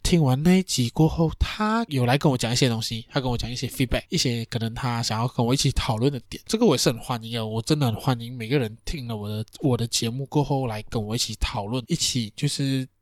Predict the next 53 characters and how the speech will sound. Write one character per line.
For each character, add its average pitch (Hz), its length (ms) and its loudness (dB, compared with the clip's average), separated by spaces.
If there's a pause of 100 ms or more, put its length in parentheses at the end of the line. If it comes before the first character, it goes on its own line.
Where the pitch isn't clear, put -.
(240)
交 131 180 4
换 139 160 2
意 135 160 -10
见 131 240 2
这 123 60 0
样 120 180 -2
子。 - 200 -8 (120)
可 143 120 -2
是 - 120 8
我 156 180 8
那 233 100 8
时 - 120 2
候 143 60 6
有 131 80 6
感 117 220 -4
觉， 123 200 -2
隐 151 160 -4
约 143 200 2
觉 131 220 2
得 131 200 -2
就 165 100 4
是 214 260 0
有 143 140 4
些 156 280 2
podcaster、 170 680 0
有 139 100 2
些 127 160 -2
朋 135 260 -2
友 131 160 0
会 196 200 4
觉 123 200 -2
得 120 160 -4
说： 120 340 -4
“诶， 202 200 4 (100)
我 151 260 2
是 - 260 2
不 196 180 -2
是 196 280 0
在 180 220 -8
反 - 460 -6 (720)
Akai 143 440 0
Man 139 320 0
这 - 120 -6
个 - 200 -8
平 107 180 0 (140)
台？” - 240 -4 (380)
因 254 140 -2
为 320 220 2 (200)
我 160 140 0
觉 196 180 2
得 175 140 -2
他 - 220 2
们 170 220 -4